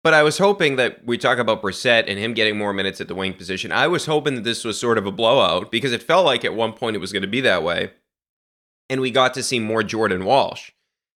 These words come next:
because we really haven't seen a ton of him, <laughs> right? He made his debut, what, last week?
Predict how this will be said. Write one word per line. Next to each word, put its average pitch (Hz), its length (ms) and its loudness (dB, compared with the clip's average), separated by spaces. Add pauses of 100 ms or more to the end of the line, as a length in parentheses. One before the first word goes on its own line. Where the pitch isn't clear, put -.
because 127 240 -4
we 139 80 -4
really 151 240 2
haven't 127 240 0
seen 135 200 -2
a 110 60 -2
ton 131 220 -4
of 117 100 -2
him, 107 200 -6
<laughs> - 40 -12
right? 107 200 0
He 107 60 -4
made 113 180 -2
his 107 100 -6
debut, 107 340 -2
what, 95 200 0
last 92 320 -2
week? 120 400 -4